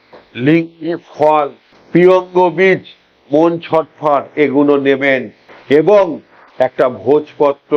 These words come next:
নেবেন, আলতা নেবেন, কুমকুম নেবেন। আলতা কুমকুম নিয়ে এই মন্ত্রটা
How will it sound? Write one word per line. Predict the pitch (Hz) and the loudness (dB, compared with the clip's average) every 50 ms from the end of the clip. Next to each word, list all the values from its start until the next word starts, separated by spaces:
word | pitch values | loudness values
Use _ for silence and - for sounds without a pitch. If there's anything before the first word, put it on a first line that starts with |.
| 143 | 0
নেবেন, | 139 135 139 135 131 139 135 135 131 - - _ _ _ _ _ _ - | 2 0 0 0 0 0 0 -2 -4 -8 -12 _ _ _ _ _ _ -4
আলতা | - 113 135 143 143 143 - - - 147 143 | -2 0 0 0 -2 -4 -4 -4 -2 -2 -2
নেবেন, | 139 135 139 135 127 139 135 135 131 123 123 - - | -2 -2 -2 0 0 0 0 0 -4 -6 -8 -6 -4
কুমকুম | 131 135 135 131 123 - - 139 135 131 127 123 127 | -2 -2 -2 -4 -6 -2 -2 -2 -2 -2 -4 -4 -4
নেবেন। | 127 123 123 123 120 120 117 - _ _ _ - - - _ - 117 123 | -2 0 0 0 0 -2 -4 -10 _ _ _ -20 -20 -14 _ -4 -2 -2
আলতা | 135 139 143 139 - 143 135 | -2 -2 -4 -2 -2 -2 -2
কুমকুম | 131 - - 135 135 139 127 - - 139 139 139 135 - | -2 -4 -6 -6 -6 -6 -6 -4 -2 0 0 0 -2 -8
নিয়ে | 123 135 135 139 139 - - 143 143 | -12 -8 -6 -6 -6 -4 -2 0 0
এই | 139 135 135 | 0 0 -2
মন্ত্রটা | 127 123 123 123 131 131 120 - - 131 123 123 135 127 | -2 -2 0 0 0 -2 -4 -6 -4 -4 -4 -2 -2 -2